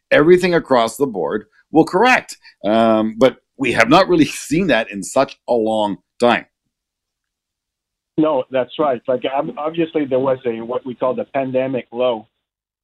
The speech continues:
Speaker 2: uh, last year, when we've seen bond yields increasing, uh, from, from the August low and then peaking around, uh, March, uh, this year, twenty twenty-one. And now,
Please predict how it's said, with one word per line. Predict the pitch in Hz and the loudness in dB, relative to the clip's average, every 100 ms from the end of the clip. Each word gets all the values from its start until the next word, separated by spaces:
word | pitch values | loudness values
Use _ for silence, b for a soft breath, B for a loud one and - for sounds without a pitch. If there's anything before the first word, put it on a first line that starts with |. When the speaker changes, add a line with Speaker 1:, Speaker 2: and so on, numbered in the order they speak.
| _ | _
Speaker 2:
uh, | 104 101 101 98 98 | -10 -8 -6 -6 -6
last | 110 120 127 127 - | -4 -2 -4 -6 -10
year, | 107 98 98 | -6 -4 -4
when | 98 101 | -8 -8
we've | 101 - | -12 -12
seen | 113 113 110 107 _ _ _ 98 | -6 -4 -4 -6 _ _ _ -6
bond | 113 113 113 | -2 0 2
yields | 113 107 | 2 0
increasing, | 104 95 - 127 139 127 101 90 95 101 _ _ _ - | -2 -6 -2 0 0 0 -2 -2 -6 -10 _ _ _ -6
uh, | 101 92 | -4 -2
from, | 113 101 101 92 | -2 -2 -4 -2
from | 107 101 | -2 0
the | 104 | 0
August | 104 107 101 - | 0 0 -6 -2
low | 117 113 110 | 0 2 0
and | 104 | -2
then | 107 107 110 | -2 -2 -2
peaking | 123 117 - 113 110 | -4 -4 -4 -4 -2
around, | 101 101 104 104 101 _ _ _ _ - | -2 -2 -4 -8 -12 _ _ _ _ -8
uh, | 98 92 | -4 -4
March, | 98 110 107 104 - - _ - | -4 -2 -4 -4 -8 -10 _ -6
uh, | 101 92 | -6 -2
this | 131 131 - | -4 -4 -4
year, | 98 95 90 | -2 -2 -2
twenty | 113 107 | -2 -2
twenty-one. | - 110 104 101 110 120 120 - _ _ - | -2 -2 -2 0 -2 0 -4 -8 _ _ -4
And | 107 110 | 0 2
now, | 117 127 127 127 | 2 0 -2 -4